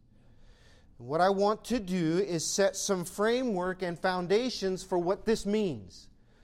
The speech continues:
So when we come at it and we preach, "Hey, look, bless those who persecute you," here's what Paul's talking about. I want to set some framework and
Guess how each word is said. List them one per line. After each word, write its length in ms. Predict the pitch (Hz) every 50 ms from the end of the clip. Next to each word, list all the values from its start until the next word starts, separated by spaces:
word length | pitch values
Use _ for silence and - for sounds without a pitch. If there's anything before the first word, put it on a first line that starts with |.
| - - _
So 160 | - 202 196
when 180 | 190 208 208
we 100 | 202 202
come 360 | 202 - - - 240 262 262 254
at 220 | 220 196 196 196
it 120 | 208 208
and 60 | 202 196
we 100 | 202 190
preach, 320 | - - 226 214 165 -
"Hey, 280 | 190 208 208 165 131 - - - -
look, 300 | 180 202 175 - - - - - - - - -
bless 340 | - 143 190 226 240 240 -
those 280 | 233 233 233 226 - -
who 80 | 226
persecute 640 | - - 226 226 220 - 202 196 - 208 202 - -
you," 60 | 165
here's 560 | 143 - - - 226 247 247 254 254 220 165
what 440 | 170 170 185 214 226 226 - - -
Paul's 460 | - 202 214 214 220 208 190 180 -
talking 440 | - - 208 202 170 - 170 156 143
about. 340 | 127 120 117 104 95 87 - - - - - - - _ _ - _ _ _ _ - - _ _ -
I 40 | 123
want 200 | 135 151 180 208
to 40 | 208
set 280 | - - 233 233 233
some 240 | - - 220 214 190
framework 640 | - - 196 202 214 220 220 208 196 190 185 175 -
and 140 | 175 151 135